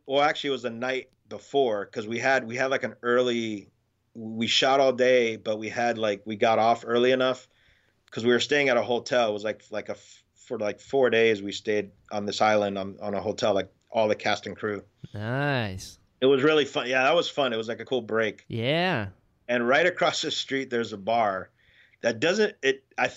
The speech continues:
Speaker 1: we eventually
Speaker 2: <laughs>
Speaker 1: found out the name of it, but there's no name on the bar. Like, on the
Speaker 2: <laughs>
Speaker 1: outside, there's no name. It's
Speaker 2: Beautiful.
Speaker 1: this little, this little dive bar, and this, the bartender lady, after one night, she knew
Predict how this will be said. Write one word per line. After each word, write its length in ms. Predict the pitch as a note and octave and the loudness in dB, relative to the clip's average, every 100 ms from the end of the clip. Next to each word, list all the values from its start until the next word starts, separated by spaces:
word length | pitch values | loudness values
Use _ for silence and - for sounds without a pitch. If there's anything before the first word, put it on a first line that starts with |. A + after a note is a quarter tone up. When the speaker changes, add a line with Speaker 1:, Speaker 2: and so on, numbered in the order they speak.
| - | -6
Speaker 1:
we 160 | C3+ C3+ | 0 0
eventually 420 | B2 D#3 F3+ C#3 | 2 0 0 -4
Speaker 2:
<laughs> 120 | - | -4
Speaker 1:
found 160 | C#3 C#3+ | -2 0
out 140 | C3+ | -2
the 80 | A#2 | -4
name 240 | A2+ C3+ | -4 -2
of 100 | B2 | -2
it, 140 | G#2 F#2+ | -4 -6
but 140 | G#2+ | -4
there's 180 | B2 A2+ | -2 -2
no 220 | B2+ F#3+ D3+ | 0 0 2
name 280 | D3+ D3+ A#2+ | 0 0 -2
on 100 | G#2+ | -6
the 80 | |
bar. 240 | G2+ B2 A2 - - D5+ A3+ - | -4 -2 -2 -4 -8 2 2 2
Like, 160 | G#3+ | 0
on 100 | C#3 | 2
the 100 | B2+ | 2
Speaker 2:
<laughs> 40 | C3 | 2
Speaker 1:
outside, 460 | D#3 G#3+ D3 D3+ | 2 2 2 2
there's 200 | B2+ G2+ C3 | 0 -8 0
no 180 | D3 | 0
name. 300 | B2+ C3 A2 | 2 0 -2
It's 200 | F2+ _ - | -8 _ -4
Speaker 2:
Beautiful. 420 | A2 G#2+ A2 G#2 | 0 2 0 -2
Speaker 1:
this 100 | G#2+ | -2
little, 200 | F#3+ F3 _ _ _ _ _ _ _ | -2 -4 _ _ _ _ _ _ _
this 180 | F3 - | -6 2
little 200 | A3+ F#3+ | 4 4
dive 480 | B2+ C3 F3 F3+ C#3 | 2 2 2 2 0
bar, 260 | B2 A#2+ A2+ | 0 0 -2
and 160 | A#2 | -2
this, 200 | A#2+ - - | -4 -6 -6
the 100 | A#2+ | -4
bartender 580 | A#2 A#2+ D#3 - C#3 B2 | 0 2 2 2 -2 -2
lady, 520 | A2 A2 B2+ D#3 A2+ - | -4 -2 0 0 -2 -4
after 280 | A#2 - C3+ | -4 0 2
one 300 | A#2+ C3+ C3+ | 4 2 2
night, 280 | C3 B2+ A#2+ | 2 0 -2
she 200 | - C3 | -4 -2
knew 420 | C3 C#3+ B2 | 2 4 2